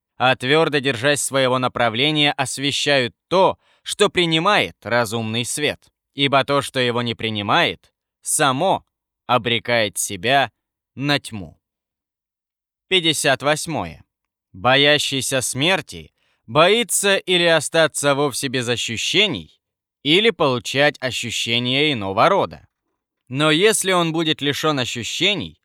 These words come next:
то не будет ощущать никакого зла. Если же он приобретает новый вид ощущений, то он станет другим существом,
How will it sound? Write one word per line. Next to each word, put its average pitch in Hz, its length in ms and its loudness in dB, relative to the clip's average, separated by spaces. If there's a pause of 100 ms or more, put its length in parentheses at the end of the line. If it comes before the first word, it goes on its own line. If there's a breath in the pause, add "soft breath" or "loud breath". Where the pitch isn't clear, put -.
(360)
то 160 140 2
не 156 120 2
будет 139 320 -2
ощущать 123 640 -2
никакого 120 520 -2
зла. 156 360 0 (300)
Если 147 540 0
же 131 180 0
он 147 320 0 (280)
приобретает 143 840 2
новый 131 460 0
вид 127 280 -4
ощущений, 120 920 -4 (140)
то 208 120 4
он 214 180 2
станет 180 420 0
другим 143 420 -2
существом, 135 880 -4